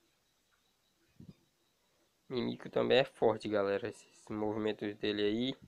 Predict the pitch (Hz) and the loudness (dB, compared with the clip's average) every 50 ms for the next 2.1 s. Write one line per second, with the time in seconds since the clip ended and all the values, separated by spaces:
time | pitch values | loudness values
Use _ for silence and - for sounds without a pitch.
0 | - _ _ _ _ _ _ _ _ _ - 120 113 113 120 135 127 120 117 107 | -20 _ _ _ _ _ _ _ _ _ -6 -6 -6 -4 -6 -8 -6 -4 0 0
1 | 104 104 104 110 107 107 110 110 113 110 110 110 110 120 127 131 - _ - 131 | 2 2 2 2 0 0 0 0 -2 -2 -2 -2 -2 -2 -4 -6 -8 _ -8 -6
2 | 131 127 | -6 -8